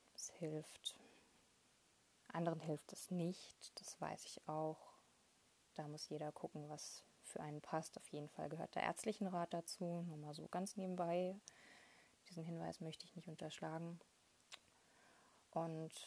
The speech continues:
ja, ich glaub, wahrscheinlich werde ich irgendwie so hingehen und mal in der nächsten Folge erzählen, wo das bei mir vielleicht alles herkommt. Ich will da auch nicht zu sehr ins Detail gehen. Wie gesagt, also ich habe jetzt keine Lust, da irgendwie, äh,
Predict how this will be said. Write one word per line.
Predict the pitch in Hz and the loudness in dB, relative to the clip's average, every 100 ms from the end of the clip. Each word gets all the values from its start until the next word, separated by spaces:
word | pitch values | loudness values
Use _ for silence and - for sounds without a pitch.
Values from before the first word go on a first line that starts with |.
| - - | -10 -6
ja, | 160 151 156 185 190 - - | -2 0 0 -4 -10 -16 -6
ich | - - | -4 8
glaub, | 175 180 - - - - - - - | 10 10 4 -12 -12 -16 -18 -20 -4
wahrscheinlich | 185 - - 196 175 | 0 2 2 2 2
werde | 175 | 0
ich | 170 | 0
irgendwie | 170 165 165 | -2 -2 -2
so | 170 | -2
hingehen | - 226 233 226 220 | 4 6 8 6 6
und | 196 185 185 170 | 2 0 -2 -4
mal | 165 170 165 - | -2 0 0 -2
in | 170 170 175 - | -4 -4 -6 -2
der | 165 | 0
nächsten | 165 - - | 0 -2 -4
Folge | - 180 180 | 6 8 8
erzählen, | 180 180 - - 175 165 165 165 | 8 8 4 2 0 0 -2 -2
wo | 165 | -2
das | 175 | -2
bei | - 170 | -4 -2
mir | 160 | -2
vielleicht | - 180 180 - | -2 -4 -2 -4
alles | 196 - - | -6 0 8
herkommt. | 190 - - 196 196 | 8 6 0 2 2
Ich | - 190 | 2 0
will | |
da | 175 | 0
auch | - | -2
nicht | - - | -6 -10
zu | - | 0
sehr | - 226 | 6 6
ins | 220 | 6
Detail | - - - 202 | 0 -2 2 4
gehen. | 196 185 | 4 2
Wie | |
gesagt, | 180 165 180 - | 2 0 0 -2
also | 180 - | -4 -4
ich | |
habe | 175 - | -6 -2
jetzt | 190 - | -2 -2
keine | - 180 | -2 0
Lust, | 180 190 - - - - - - - - - | 0 -2 -8 -16 -16 -14 -14 -14 -14 -8 4
da | 175 - | 6 8
irgendwie, | 180 180 180 180 | 6 2 2 2
äh, | 180 202 185 180 | 2 0 0 0